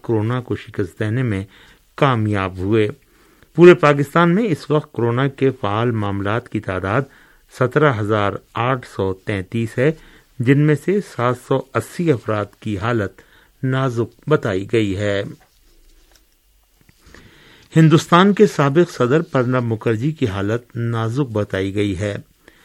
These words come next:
ہندوستانی ذرائع کے مطابق فوج کے ریسرچ اینڈ ریفرل ہسپتال میں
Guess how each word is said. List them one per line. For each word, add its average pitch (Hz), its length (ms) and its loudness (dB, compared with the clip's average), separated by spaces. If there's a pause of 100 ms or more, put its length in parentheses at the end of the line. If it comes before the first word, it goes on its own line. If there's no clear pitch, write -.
(260)
ہندوستانی 123 600 0
ذرائع 104 380 0
کے 104 120 -10
مطابق 98 560 -4 (600)
فوج 123 320 2
کے 135 240 2
ریسرچ 123 580 -2 (120)
اینڈ 110 360 -4 (1800)
ریفرل 120 460 2
ہسپتال 107 580 -2
میں 147 240 -2